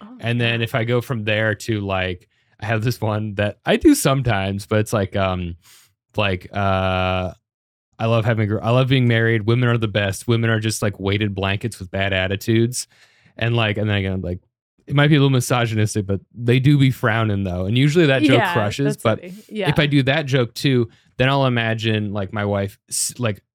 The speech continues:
Speaker 2: sitting with a weighted blanket on her phone. And the phone is the joke before that, which is taking a photo of the
Speaker 1: Oh.
Speaker 2: joke before that.
Speaker 1: My God. This sounds like more mental work to me than just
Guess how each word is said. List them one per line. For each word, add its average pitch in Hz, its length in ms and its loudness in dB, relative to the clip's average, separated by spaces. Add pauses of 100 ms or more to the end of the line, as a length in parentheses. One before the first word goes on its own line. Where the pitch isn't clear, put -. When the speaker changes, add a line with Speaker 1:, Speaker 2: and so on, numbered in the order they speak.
(120)
Speaker 2:
sitting 139 400 0
with 123 100 0
a 131 60 2
weighted 113 260 0
blanket 107 360 -4
on 107 180 -2
her 98 120 -6
phone. 98 520 -6
And 113 140 -2
the 113 40 -2
phone 135 380 -2
is 113 200 -2
the 107 100 -6
joke 107 320 -4
before 120 400 0
that, 98 320 -2 (120)
which 120 160 -4
is 107 100 -6
taking 110 300 -4
a 101 40 -2
photo 104 380 0
of 95 100 -2
the 101 60 -4
Speaker 1:
Oh. 95 40 -4
Speaker 2:
joke 95 260 -4
before 98 360 -6
that. 82 300 -12
Speaker 1:
My 185 380 -8
God. 175 460 -12 (100)
This 262 180 0
sounds 262 480 -2
like 440 200 -2
more 208 560 0 (200)
mental 202 460 -2
work 185 400 -6
to 185 120 -8
me 160 440 -8 (140)
than 190 240 -4
just - 460 -8